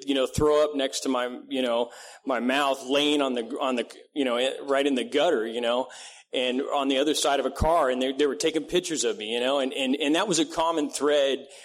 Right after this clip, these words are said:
really even, you know, in my early twenties, it was just like, we would go Friday, Saturday night, no matter what happened, that's what we were doing. We were drinking,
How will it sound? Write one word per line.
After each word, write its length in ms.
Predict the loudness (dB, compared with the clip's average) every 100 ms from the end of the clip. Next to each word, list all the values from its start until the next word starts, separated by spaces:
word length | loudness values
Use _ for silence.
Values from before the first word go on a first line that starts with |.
| -6
really 320 | 2 4 4 2
even, 720 | 0 0 0 2 0 -2 -10 -20 -20 -10
you 140 | -4 0
know, 160 | 0
in 180 | 0 0
my 200 | 0 0
early 260 | 2 2 0
twenties, 500 | 0 0 0 0 -2
it 80 | -2
was 160 | -2
just 240 | 0 0 0
like, 260 | -2 -2
we 180 | -2 0
would 260 | 2 0 0
go 360 | 2 2 0
Friday, 400 | 0 -2 2 2
Saturday 480 | 2 2 0 0 0
night, 260 | 0 -2 -2
no 80 |
matter 240 | -2 -2 0
what 240 | 2 2
happened, 500 | 0 -2 -2 -8 -6 -2
that's 220 | 0 -2
what 100 | -4
we 100 | -2
were 100 | 0
doing. 220 | 0 0
We 100 | 2
were 120 | 2
drinking, 400 | 2 0 -2 -6